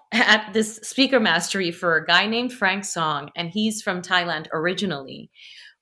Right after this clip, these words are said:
And he went from Walmart to Wall Street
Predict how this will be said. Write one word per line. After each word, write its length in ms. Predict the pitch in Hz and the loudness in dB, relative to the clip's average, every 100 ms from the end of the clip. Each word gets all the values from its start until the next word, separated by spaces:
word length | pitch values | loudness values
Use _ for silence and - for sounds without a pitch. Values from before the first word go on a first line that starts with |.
| _ - | _ -2
And 180 | 180 | -2
he 200 | 175 247 | 0 -2
went 260 | 254 240 226 | 0 0 0
from 360 | - 180 170 170 | -2 0 0 -4
Walmart 720 | 180 190 240 214 156 151 151 - - | -2 2 4 2 0 -2 -6 -16 -10
to 140 | 208 | -6
Wall 260 | 170 175 208 | 0 2 0
Street 460 | - 160 147 151 | -2 -6 -6 -8